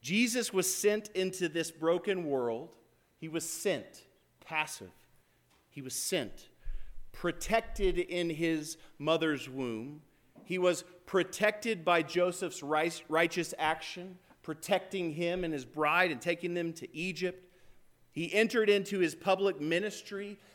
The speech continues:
by submitting to his cousin, by going under the water, having something done to him, by receiving John's baptism.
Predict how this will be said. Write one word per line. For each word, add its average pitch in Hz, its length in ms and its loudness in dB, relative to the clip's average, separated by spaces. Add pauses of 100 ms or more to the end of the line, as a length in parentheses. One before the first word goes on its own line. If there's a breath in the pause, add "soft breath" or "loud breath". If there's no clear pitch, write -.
(120)
by 175 160 6
submitting 180 840 2
to 185 160 -8
his 151 240 -2
cousin, 196 680 2 (280 loud breath)
by 156 140 4
going 185 480 2
under 202 480 8
the 170 160 6
water, 156 640 8 (760)
having 170 300 0
something 165 440 -2
done 185 380 4
to 202 240 -2
him, 143 300 -4 (1400)
by 156 100 6
receiving 175 840 2
John's 160 380 0
baptism. 143 760 2